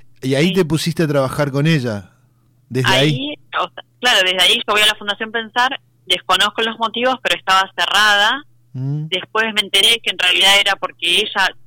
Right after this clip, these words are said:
Speaker 2: eh, o sea, porque ahí había folletos que decían que iba a ser legisladora nacional, y, y al-, no sé qué circunstancias pasaron de que no fue legisladora nacional,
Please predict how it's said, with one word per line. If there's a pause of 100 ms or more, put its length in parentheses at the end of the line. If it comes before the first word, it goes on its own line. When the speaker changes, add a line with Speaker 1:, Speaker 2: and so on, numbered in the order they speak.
Speaker 2:
eh,
o
sea,
porque
ahí
había
folletos
que
decían
que
iba
a
ser
legisladora
nacional, (680)
y,
y
al-, (140)
no
sé (220)
qué
circunstancias
pasaron
de
que
no
fue
legisladora
nacional,